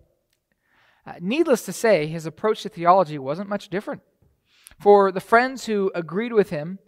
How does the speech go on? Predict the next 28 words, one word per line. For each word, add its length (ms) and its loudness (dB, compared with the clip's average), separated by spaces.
he 120 -6
defended 480 0
their 180 2
views 380 -10
with 120 -8
force 480 -4
and 220 -12
power. 480 2
But 100 -16
for 80 -4
those 200 8
who 80 -10
didn't, 360 -6
there 100 -8
were 80 -10
cutting 380 -2
remarks, 500 -8
mocking, 560 0
and 100 -14
statements 480 0
of 240 2
the 80 -8
facts. 760 -8
And 100 -2
that 180 -4
alienated 520 0
other 180 -8
classmates. 720 -14